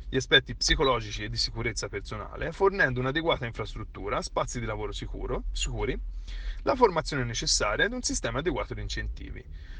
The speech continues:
Non può esistere una vera ed efficace auto-organizzazione senza che tutti all'interno del team e a livello di management abbiano raggiunto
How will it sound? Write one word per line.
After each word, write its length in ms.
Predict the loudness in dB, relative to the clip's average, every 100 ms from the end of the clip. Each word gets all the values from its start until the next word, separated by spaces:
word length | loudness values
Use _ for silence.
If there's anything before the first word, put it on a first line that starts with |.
| -4
Non 240 | 0 0 6
può 220 | 10 10
esistere 520 | 8 2 0 2 0
una 160 | 0 4
vera 220 | 4 4
ed 80 | 2
efficace 480 | 0 2 2 4
auto-organizzazione 1200 | 2 4 4 6 6 6 8 10 10 10 12 12 10
senza 340 | 10 10 8
che 160 | 8 6
tutti 300 | 4 2 2
all'interno 420 | 2 6 6 6
del 220 | 2 -2
team 300 | 0 0 2
e 140 | 0 0
a 40 |
livello 300 | 2 4 4
di 100 | 2
management 680 | 0 0 0 0 -2 0 -2
abbiano 320 | -2 0 0 0
raggiunto 680 | -2 -2 -6 -4 0 -2